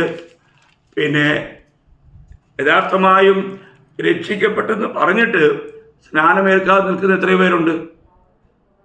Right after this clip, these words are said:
ഏ, അവർ യഥാർത്ഥത്തിൽ രക്ഷിക്കപ്പെട്ടില്ലെന്നുള്ള സത്യം. കാരണം രക്ഷിക്കപ്പെട്ട് ദൈവത്തിൻ്റെ ആത്മാവ് അവർക്ക് ലഭിച്ചിട്ടുണ്ടെങ്കിൽ ഈ ആത്മാവ്,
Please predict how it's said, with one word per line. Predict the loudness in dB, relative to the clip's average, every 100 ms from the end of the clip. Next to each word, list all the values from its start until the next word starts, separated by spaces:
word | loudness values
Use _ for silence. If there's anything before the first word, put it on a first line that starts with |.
| _ _ _ _ _ _ _ _ _ _ _ _ -6
ഏ, | -6 -6 -12 _ _ _ -4
അവർ | -2 0
യഥാർത്ഥത്തിൽ | 2 4 2 0 -6 -8 -4
രക്ഷിക്കപ്പെട്ടില്ലെന്നുള്ള | -4 -4 -2 0 0 0 2 2 2 0 -4
സത്യം. | -8 -10 -16 -20 _ _ _ _ _ _ _ _ _ _ _ _ _
കാരണം | -4 -2 2 2
രക്ഷിക്കപ്പെട്ട് | 0 -2 -2 0 0 2 2 2
ദൈവത്തിൻ്റെ | 0 0 -2 0 2 2
ആത്മാവ് | 2 2 4 4
അവർക്ക് | 2 0 2
ലഭിച്ചിട്ടുണ്ടെങ്കിൽ | 2 0 -2 0 2 4 2 2 -4 -14 -20 _ -2
ഈ | 2 2
ആത്മാവ്, | 2 2 2 4